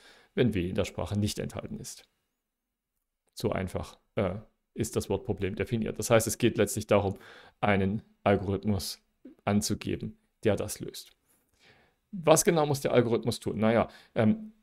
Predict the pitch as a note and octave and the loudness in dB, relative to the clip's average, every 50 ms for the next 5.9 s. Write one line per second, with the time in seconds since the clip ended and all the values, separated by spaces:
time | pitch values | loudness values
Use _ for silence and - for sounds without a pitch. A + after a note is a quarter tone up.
0 | _ _ - G#2 A2+ A2 C3 C3+ - B2+ - B2 A2 G#2+ - F#2+ F2+ G#2 A2+ A2+ | _ _ 4 6 6 6 4 4 0 -2 0 -2 -2 0 0 0 0 2 2 0
1 | A#2+ A2+ - D#3 C#3 C3 B2 G#2+ G2 G2+ F#2+ G#2+ G2 G2+ D#2 D#2+ G2 F#2 G#2+ A2 | 0 0 0 0 0 2 4 4 4 2 2 0 0 0 0 -2 -2 -2 -4 -2
2 | - B2+ A2+ F2 - - - - B2 G2+ F#2+ F#2 - F2+ F2 E2+ - G#2 G2+ F#2 | -2 -2 -2 -2 -4 -4 -4 -4 -4 -4 -4 -4 -4 -4 -6 -6 -6 -6 -2 0
3 | F2 F2 E2+ - F#2 - _ - G#2 - - - F#2 - G2+ F#2 - - - - | 0 0 -2 -4 -8 -8 _ -4 -4 -2 -2 -4 -4 -2 -4 -8 -8 -8 -6 -4
4 | B2 C#3+ - - - - - - - - - - A#2 G#2+ A2 G#2+ G#2 - - - | -4 -4 -4 -6 -14 -20 -20 -20 -20 -8 0 2 4 6 6 6 4 2 -4 -8
5 | _ - A#2+ A2 G#2+ G2+ F#2 G2+ A2+ B2+ C3 - - F3+ F3 F#3 - - | _ 2 4 4 4 4 2 2 0 0 -2 -2 -4 -6 -6 -6 -10 -12